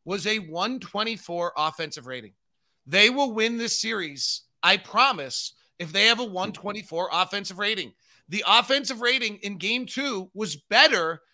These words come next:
than the offensive rating in game one. Their offense was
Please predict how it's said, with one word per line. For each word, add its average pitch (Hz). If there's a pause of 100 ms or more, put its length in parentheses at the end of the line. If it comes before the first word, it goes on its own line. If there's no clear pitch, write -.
(100)
than 214
the 240
offensive 214
rating 175
in 226
game 220
one. 311 (880)
Their 247
offense 294 (140)
was 285